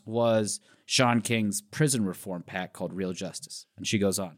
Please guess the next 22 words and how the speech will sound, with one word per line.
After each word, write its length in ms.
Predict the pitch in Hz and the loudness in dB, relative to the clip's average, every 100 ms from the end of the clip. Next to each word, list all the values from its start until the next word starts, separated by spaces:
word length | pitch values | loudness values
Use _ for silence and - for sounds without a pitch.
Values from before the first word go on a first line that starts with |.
| _ | _
What 120 | 127 | 4
immediately 500 | 135 147 175 220 190 | 8 8 8 6 4
struck 360 | 208 - 151 - | 2 2 2 4
me 100 | 131 | 2
as 180 | 123 - | 2 0
weird 360 | 202 202 139 127 | 2 4 4 2
were 120 | 131 | 2
the 40 | |
style 440 | 127 - 220 196 113 | 4 4 4 4 4
guidelines 640 | 101 90 82 76 - - | 2 0 -6 -14 -2 0
and 160 | - 117 | 4 4
process 400 | 151 147 - 143 | 4 4 4 2
for 160 | - 135 | 0 2
review 560 | 151 156 240 151 127 - - - | 2 2 4 4 2 -2 -18 0
R 200 | 127 123 | 2 2
J 240 | 123 123 | 4 4
had 180 | 113 120 | 2 2
given. 320 | 175 175 - _ _ _ _ _ - | 2 0 -2 _ _ _ _ _ 2
Most 440 | 113 123 127 - | 6 6 6 2
political 460 | 135 127 117 120 117 | 2 2 4 2 2
orgs' 520 | 117 117 120 110 - | 2 2 4 2 0
personalities 760 | - 117 - 107 104 107 113 | 2 2 4 2 2 2 0